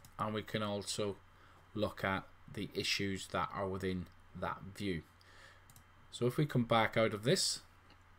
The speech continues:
and let's say we go to our view, which is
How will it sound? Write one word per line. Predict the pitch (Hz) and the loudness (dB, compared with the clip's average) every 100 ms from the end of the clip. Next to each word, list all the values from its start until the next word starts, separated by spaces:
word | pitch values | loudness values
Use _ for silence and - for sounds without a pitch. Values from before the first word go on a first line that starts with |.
| - - - - - - - | -20 -20 -20 -20 -20 -16 -6
and | 98 | -2
let's | 104 101 - | 0 0 0
say | 107 104 | 2 2
we | 98 104 101 98 - - - - - | 2 2 2 0 -8 -20 -16 -16 -4
go | 104 98 | -2 0
to | - 101 | -2 0
our | 98 98 92 - - - - - | 4 4 4 -2 -20 -20 -20 -6
view, | 120 135 147 151 135 | 4 6 6 4 0
which | 104 95 - | -8 -6 0
is | 101 98 - - | 2 2 -2 -8